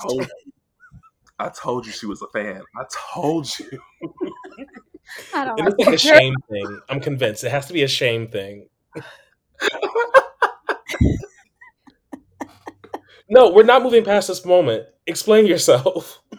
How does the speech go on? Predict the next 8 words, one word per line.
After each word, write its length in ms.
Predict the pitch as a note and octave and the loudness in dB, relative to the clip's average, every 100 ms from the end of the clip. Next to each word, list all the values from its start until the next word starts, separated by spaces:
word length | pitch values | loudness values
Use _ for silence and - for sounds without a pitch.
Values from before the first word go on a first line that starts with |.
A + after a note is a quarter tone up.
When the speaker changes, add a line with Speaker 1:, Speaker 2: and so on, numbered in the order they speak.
| _ | _
Speaker 3:
<laughs> 220 | _ _ | _ _
Why 140 | D#3 F#3 | 0 2
are 60 | |
you 140 | G#3+ G#3+ | 2 2
like 300 | E3+ F3+ - | 2 0 0
this? 640 | D3+ D#3 - G3+ - - _ - | 2 0 -4 -18 -18 -20 _ -6
Speaker 2:
You 160 | C#4+ | -2
know, 720 | D4+ D4+ D4 C#4 C4 B3+ A#3+ | -2 -2 -2 -4 -4 -6 -8